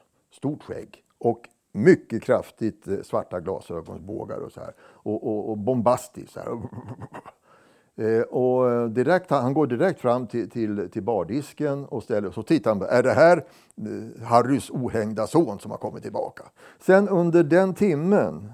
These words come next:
som jag stod och talade med den personen så rökte han kanske två stycken hela Cecil-paket.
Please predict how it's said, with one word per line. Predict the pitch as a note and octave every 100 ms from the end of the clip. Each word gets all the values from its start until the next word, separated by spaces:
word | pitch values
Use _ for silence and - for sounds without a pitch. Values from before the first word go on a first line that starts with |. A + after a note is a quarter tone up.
| -
som | - D3+
jag | B2+ C3 C3
stod | B2+ A2 F#2+
och | G2
talade | A2 A2 F2 G#2
med | A2
den | G2+ E2
personen | E2+ A2 D#3+ C#3+ - - - - _
så | - C#3
rökte | D3 G#2+ F#2+ B2+
han | G#2+ G2+ G2+
kanske | E2+ - G#2
två | - - G#3+ G#3
stycken | - - G#2+ G#2 - F2 D2 - _ _ _ _ _
hela | A#2 D2+ D#2+ D#2 -
Cecil-paket. | - - A#2 - - - - - - - - -